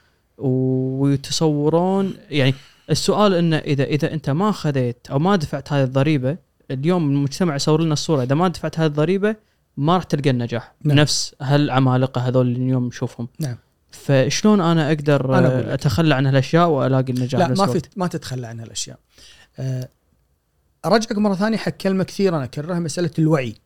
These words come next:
Speaker 2: الوعي، الوعي وادراك ماذا تقوم به الان في هذه اللحظة. كل مشروع جديد،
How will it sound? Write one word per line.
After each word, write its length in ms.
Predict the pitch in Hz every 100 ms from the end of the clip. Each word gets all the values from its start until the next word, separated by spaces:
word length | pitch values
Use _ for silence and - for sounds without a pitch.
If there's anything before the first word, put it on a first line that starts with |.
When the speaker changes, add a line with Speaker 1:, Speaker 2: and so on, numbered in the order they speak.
| _ _ _ _ _ _ _ 131
Speaker 2:
الوعي، 360 | 127 139 147
الوعي 300 | 135 143 143
وادراك 560 | 139 123 131 151 156 147
ماذا 420 | 147 147 151 160
تقوم 440 | 147 143 160 151
به 180 | 143 147
الان 220 | 147 151
في 140 | 131 131
هذه 160 | 131
اللحظة. 360 | 123 123 123 123 _ - _ _
كل 220 | 302 403
مشروع 240 | 339 269 165
جديد، 360 | 151 135 147